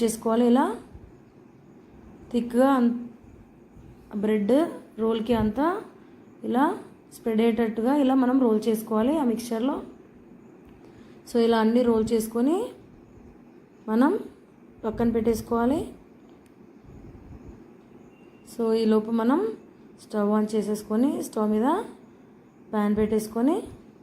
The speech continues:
ప్యాన్ హీట్ అయ్యాక అందులో డీప్ ఫ్రైకి సరిపడా ఆయిల్ పోసుకోవాలండి.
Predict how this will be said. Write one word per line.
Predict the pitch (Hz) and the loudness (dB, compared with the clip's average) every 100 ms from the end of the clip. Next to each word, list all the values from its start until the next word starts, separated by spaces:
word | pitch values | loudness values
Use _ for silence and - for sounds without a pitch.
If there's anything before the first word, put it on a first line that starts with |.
| - - - - | -20 -20 -20 -12
ప్యాన్ | 214 214 214 | -4 0 2
హీట్ | 220 220 | 2 2
అయ్యాక | 214 214 269 294 | 2 2 0 2
అందులో | 240 233 302 466 - - - - - - - - - - - | 2 2 2 0 -4 -18 -20 -20 -20 -20 -20 -20 -20 -20 -6
డీప్ | 220 220 | -4 0
ఫ్రైకి | 226 226 220 226 | 0 0 -2 -2
సరిపడా | 214 220 233 320 494 - - - - - - - - - - 214 | 0 0 0 0 -2 -8 -20 -20 -20 -20 -20 -20 -20 -20 -6 0
ఆయిల్ | 208 220 220 | 2 2 2
పోసుకోవాలండి. | 220 - 214 208 214 285 | -2 -2 -4 -2 0 0